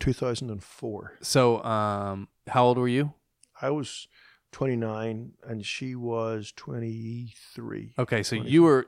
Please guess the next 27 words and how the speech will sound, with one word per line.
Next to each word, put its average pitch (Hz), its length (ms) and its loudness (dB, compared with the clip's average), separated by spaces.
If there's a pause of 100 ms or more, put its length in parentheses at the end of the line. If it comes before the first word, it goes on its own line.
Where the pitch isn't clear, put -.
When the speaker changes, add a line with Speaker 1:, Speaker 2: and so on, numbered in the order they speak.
Speaker 2:
you 143 140 -2
were 151 100 -2
pretty 135 340 -4
well 117 220 2
established 107 540 -2
in 104 120 -10
the 98 140 -12 (300)
music 110 320 -10
world 101 200 -10
at 98 100 -14
that 98 200 -10
point, - 300 -14
right? 113 220 -10 (100)
Speaker 1:
Yeah, 165 120 2
yeah, 165 100 8
yeah, 120 220 2 (120)
yeah, 123 120 -4
Speaker 2:
Okay. 113 100 -2
Speaker 1:
yeah. 110 120 -4 (580)
Speaker 2:
And, 113 380 -4
um, 101 360 -4 (560)
so 117 480 2 (680)
what 131 400 2
was 123 280 2
the, 107 420 2
you 147 140 0
guys, 156 240 6